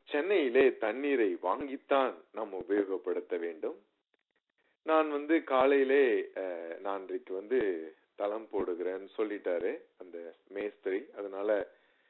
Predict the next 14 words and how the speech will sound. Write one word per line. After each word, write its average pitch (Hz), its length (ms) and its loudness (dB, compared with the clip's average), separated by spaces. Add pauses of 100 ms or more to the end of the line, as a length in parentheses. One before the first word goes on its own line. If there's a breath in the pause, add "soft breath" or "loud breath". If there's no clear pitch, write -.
(320 soft breath)
நான் 131 200 -4
காலையிலே 127 540 2
போய் 107 600 -2 (280)
தண்ணீர் 127 380 -2
வாங்குவதற்காக 90 840 -4 (420)
advance 95 420 -6
எல்லாம் 104 260 -4
கொடுத்துட்டு, - 320 -10
இந்த 107 220 -4
நேரத்திற்கு 104 600 -4
வந்து 98 260 -4
விட 95 180 0
வேண்டும் 92 340 -6
என்று 90 220 -14